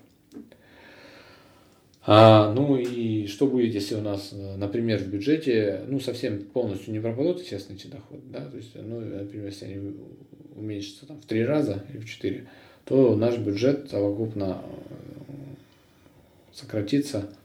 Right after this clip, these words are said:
ну, порядка, например, там, тридцати, м, в худшем случае, сорока процентов. Это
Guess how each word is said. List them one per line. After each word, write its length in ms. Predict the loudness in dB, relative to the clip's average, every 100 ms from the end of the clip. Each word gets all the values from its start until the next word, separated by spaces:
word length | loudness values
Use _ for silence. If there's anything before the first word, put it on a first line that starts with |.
| _
ну, 100 | -4
порядка, 400 | 2 2 2 -2
например, 300 | -8 -8 -8
там, 140 | -10 -12
тридцати, 560 | -8 -8 -8 -4 -4 -4 -12 _
м, 240 | -16 -12 -12 -16 _ _ _
в 40 | -8
худшем 220 | -8 -8
случае, 180 | -10 -2
сорока 300 | -2 0 0
процентов. 420 | -2 -2 -8 -10 -20 _ -20 -20 -20 -18 -16 -16 0
Это 680 | 4 8 10 10 8 4 -2